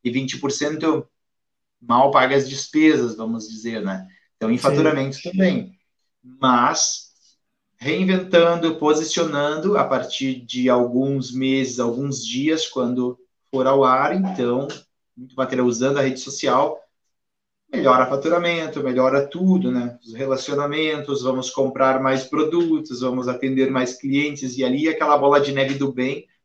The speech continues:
Speaker 1: continua, né? Mas tudo parte de uma organização financeira.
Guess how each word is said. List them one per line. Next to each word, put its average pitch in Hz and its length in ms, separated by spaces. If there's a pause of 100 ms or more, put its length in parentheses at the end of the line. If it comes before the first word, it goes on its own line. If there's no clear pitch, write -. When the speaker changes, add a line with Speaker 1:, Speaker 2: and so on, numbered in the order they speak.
Speaker 1:
continua, 202 540
né? - 80 (580)
Mas 113 220
tudo - 280
parte 143 300
de 147 80
uma 147 120
organização 180 1000
financeira. 120 960